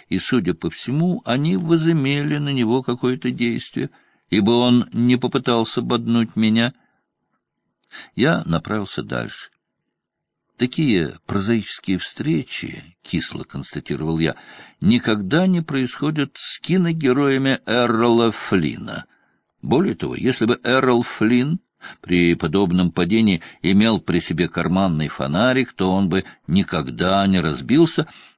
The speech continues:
а если бы у него была свеча,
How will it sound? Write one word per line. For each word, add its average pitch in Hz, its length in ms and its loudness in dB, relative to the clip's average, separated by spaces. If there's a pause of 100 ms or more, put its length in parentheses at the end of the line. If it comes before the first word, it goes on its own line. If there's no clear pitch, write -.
(120)
а 71 300 0
если 80 300 0
бы 80 80 0
у - 20 2
него 82 380 0
была 71 420 -2
свеча, - 640 -4